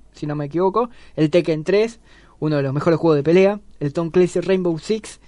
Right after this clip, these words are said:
te aviso porque yo lo jugué todo, por eso soy, te, me, me vicio tanto. El Twisted Metal, uno de los mejores juegos de autos, eh,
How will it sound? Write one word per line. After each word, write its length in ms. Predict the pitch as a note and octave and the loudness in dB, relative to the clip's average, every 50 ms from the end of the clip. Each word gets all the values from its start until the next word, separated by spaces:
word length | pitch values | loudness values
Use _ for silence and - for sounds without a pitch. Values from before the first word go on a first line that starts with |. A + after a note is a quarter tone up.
| - _ _ _ - - - | -20 _ _ _ -20 -6 -2
te 100 | D#3+ D#3+ | 2 4
aviso 300 | E3 F3 F3 - F#3+ D#3+ | 6 6 6 4 2 0
porque 220 | D3+ D3 C#3+ C#3 | 0 0 0 2
yo 120 | - F3 D#3+ | 2 2 2
lo 140 | E3 E3+ D#3 | 2 0 0
jugué 260 | - E3+ E3 E3 E3 | 2 2 4 4 4
todo, 240 | D3+ E3 D3+ C#3 C3+ | 4 2 0 0 0
por 140 | C#3 D3+ D#3 | 0 0 0
eso 160 | D3+ - D3+ | 0 -2 -2
soy, 200 | - D3 C#3+ C#3+ - - D3 C#3 C#3+ C#3+ D#3 D#3+ - - - _ | -2 -2 -4 -4 -6 -10 -12 -12 -12 -14 -16 -18 -20 -20 -14 _
te, 180 | - D3+ C#3+ D3 - | -6 -6 -6 -6 -6
me, 260 | D3 D3 C#3+ C#3+ C#3 | -6 -4 -4 -4 -4
me 120 | C3+ C#3+ D3+ | 0 2 4
vicio 260 | D#3+ D#3+ - - D#3+ | 4 4 4 2 0
tanto. 300 | D3+ C#3+ C3 B2+ C3 - - - - - | -2 -2 -2 -4 -6 -10 -10 -16 -12 -6
El 120 | - D#3+ | -4 -2
Twisted 260 | - F3+ F3 - E3 E3 | 0 0 0 0 0 0
Metal, 400 | F3 F#3 F#3 F#3+ F#3 F#3 F#3+ - - - - - - - - - - | 0 0 2 2 2 2 0 -2 -6 -14 -20 -20 -20 -14 -12 -6 0
uno 160 | - G3+ G#3 | 2 4 6
de 60 | G#3+ F#3+ | 6 6
los 100 | F#3 F3+ | 6 6
mejores 380 | F3+ F3 - G3+ G#3 F#3+ - | 4 4 4 4 4 4 4
juegos 260 | - G#3+ G#3+ G3+ G3 | 6 6 6 6 6
de 160 | F3 F3 F3+ F#3+ | 4 4 4 6
autos, 560 | G3 G3 G3 F#3+ - G#3+ G#3 A3 - - - - - - - - - - - - - | 6 4 4 2 0 0 -2 -2 -2 -6 -14 -12 -12 -12 -12 -12 -16 -12 -10 -6 -2
eh, 320 | D3+ D#3 D3+ D3+ D3+ C#3+ | 2 2 4 4 2 2